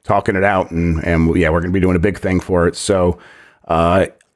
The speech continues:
I, I think we should definitely bring our personal lists and talk 'em out. Maybe we can reveal 'em one by one.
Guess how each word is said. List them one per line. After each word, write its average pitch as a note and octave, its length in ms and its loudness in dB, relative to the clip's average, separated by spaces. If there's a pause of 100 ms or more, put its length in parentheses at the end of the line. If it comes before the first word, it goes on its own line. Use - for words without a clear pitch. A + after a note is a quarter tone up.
(140)
I, B2+ 160 0
I C3 60 0
think E3 160 -2
we D#3 80 2
should C3 400 -4
definitely D3 320 0
bring C3 300 2
our A2+ 120 2
personal C#3+ 460 -2
lists D#3 340 -2
and A2 140 0
talk A2 240 -2
'em G2+ 100 0
out. A2+ 300 0
Maybe G#2+ 180 2
we G#2 80 2
can G#2 160 -2
reveal G#2+ 340 2
'em G#2 100 2
one G#2 160 2
by F#2+ 160 2
one. G#2 380 2